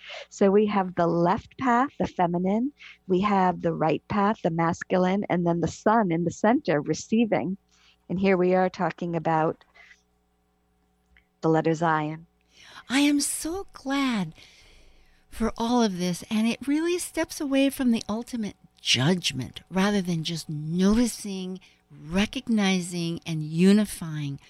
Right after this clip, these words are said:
Speaker 2: which really is a lot with Neptune versus the Saturnian, which has its purpose of, of making a definition and a structure and a, and a guideline and whatnot. And, and, and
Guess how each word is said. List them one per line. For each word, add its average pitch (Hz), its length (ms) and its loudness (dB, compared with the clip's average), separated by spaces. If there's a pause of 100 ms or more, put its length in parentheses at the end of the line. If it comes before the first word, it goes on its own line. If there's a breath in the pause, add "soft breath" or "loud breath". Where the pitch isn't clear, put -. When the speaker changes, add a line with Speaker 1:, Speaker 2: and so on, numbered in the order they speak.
(540 soft breath)
Speaker 2:
which 277 320 0
really 285 500 0
is 247 400 -2
a - 40 -8
lot 196 320 -4
with 214 160 -4
Neptune 165 680 -4 (440)
versus 170 760 -2 (200)
the 175 120 -10
Saturnian, 180 1040 -2 (320 loud breath)
which 240 300 0
has 240 400 2
its - 240 -10
purpose 254 680 -2 (440 soft breath)
of, 185 420 2
of 170 340 -4
making 190 380 0
a 175 60 0
definition 175 760 0
and 165 160 -2
a 180 60 0
structure - 720 -6
and 151 220 -4
a, 147 200 -6 (360 soft breath)
and 170 120 0
a 180 40 0
guideline 165 720 2
and 151 140 -6
whatnot. 165 520 -4 (360 loud breath)
And, 185 220 -4
and, 190 320 0
and 180 280 -4